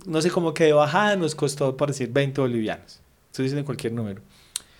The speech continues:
Y de subida como que había unas fiestas o no sé qué, y valía sesenta bolivianos. Y nosotros teníamos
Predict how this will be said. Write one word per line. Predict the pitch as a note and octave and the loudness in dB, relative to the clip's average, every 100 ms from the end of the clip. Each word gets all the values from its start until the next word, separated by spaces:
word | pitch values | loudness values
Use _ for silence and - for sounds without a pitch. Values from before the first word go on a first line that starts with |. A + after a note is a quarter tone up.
| _ - | _ -2
Y | D#3+ | 4
de | E3+ | 4
subida | E3 F3 F#3 | 6 6 6
como | F#3 E3 C#3+ | 4 0 0
que | |
había | C#3 C3+ | 2 2
unas | C#3+ D#3+ | 0 -2
fiestas | D3 E3 E3+ F3+ F3 F3 | -2 0 2 2 2 -2
o | D#3 | -2
no | |
sé | C3 C3 | -2 -2
qué, | F3 F3 | -4 -2
y | C#3+ | 2
valía | C3 B2 B2 - | 2 2 -2 -4
sesenta | - B2 C3 A#2 A2+ B2 | -4 -2 0 -2 0 0
bolivianos. | A#2+ G#2+ B2 A#2 | 0 -2 -2 -2
Y | |
nosotros | A#2+ A#2+ A#2 | -6 -6 -4
teníamos | C3 A#2 A2 B2 - | -2 -2 -2 -4 -6